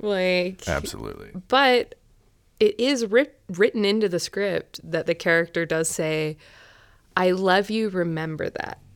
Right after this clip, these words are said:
Speaker 1: you know? So it was doing its best to kind of address like,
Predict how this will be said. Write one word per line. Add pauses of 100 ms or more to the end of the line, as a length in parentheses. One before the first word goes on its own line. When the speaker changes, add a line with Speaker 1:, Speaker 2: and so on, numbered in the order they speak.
(160)
Speaker 1:
you
know?
So
it (1000)
was (160)
doing
its
best
to
kind
of
address (1700)
like,